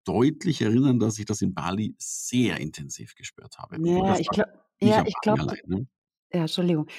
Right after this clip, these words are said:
Speaker 2: Ich glaube, das ist diese Energie da, ne? Ist ja die Insel der Götter und dieses ewige Zeremonie, jeden Tag fünf Zeremonien und immer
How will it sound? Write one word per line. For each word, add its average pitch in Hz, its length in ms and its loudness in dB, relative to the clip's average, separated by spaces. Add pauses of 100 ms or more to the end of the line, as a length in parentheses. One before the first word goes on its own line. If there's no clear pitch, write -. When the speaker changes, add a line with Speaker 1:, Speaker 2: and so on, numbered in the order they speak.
(120)
Speaker 2:
Ich - 160 -4
glaube, 190 300 2
das - 220 -2
ist - 360 -2
diese 214 200 2
Energie 208 500 2
da, 127 240 0
ne? 170 180 2
Ist 175 100 -4
ja 160 140 2
die 160 120 0
Insel 170 320 0
der 156 140 0
Götter 196 640 -2
und 156 180 -4
dieses 160 320 -10
ewige 196 500 0
Zeremonie, 180 840 2
jeden 185 260 0
Tag 165 340 -4
fünf - 320 -8
Zeremonien 170 720 2
und 160 100 0
immer 180 220 2